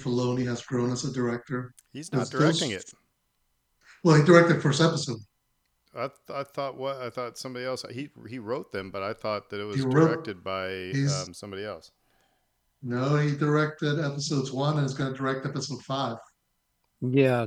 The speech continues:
Speaker 3: he directed episode one. Dir-,
Speaker 2: Okay.
Speaker 3: uh, episode two was directed by Steph Green.
Speaker 2: Yeah, okay.
Speaker 1: Mm-hmm. So, but, but that's kinda my point, is that he's gotten so much better from, uh,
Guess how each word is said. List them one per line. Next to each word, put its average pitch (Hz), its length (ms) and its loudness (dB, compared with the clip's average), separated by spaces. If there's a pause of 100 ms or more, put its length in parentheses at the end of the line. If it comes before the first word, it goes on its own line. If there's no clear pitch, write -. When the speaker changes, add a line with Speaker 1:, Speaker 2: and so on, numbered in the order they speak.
(220)
Speaker 3:
he 160 220 0
directed 147 380 4
episode 127 400 0
one. 120 280 -2
Dir-, 117 200 0
Speaker 2:
Okay. 113 120 -4
Speaker 3:
uh, 113 380 0
episode 127 360 2
two 131 220 4
was 120 200 2
directed 113 560 -2
by 104 260 0
Steph - 720 -8
Green. 95 640 -4 (500)
Speaker 2:
Yeah, 101 140 -12
okay. 120 160 -8
Speaker 1:
Mm-hmm. 120 280 -4 (1000)
So, 156 280 2
but, 139 240 0
but 147 160 0
that's 160 240 6
kinda 160 200 4
my 135 240 4
point, 175 200 2
is 131 140 0
that 131 200 -2 (100)
he's 160 380 0
gotten 143 400 2
so - 260 2
much 147 240 -2
better 139 460 0
from, 123 440 -4 (680)
uh, 123 560 2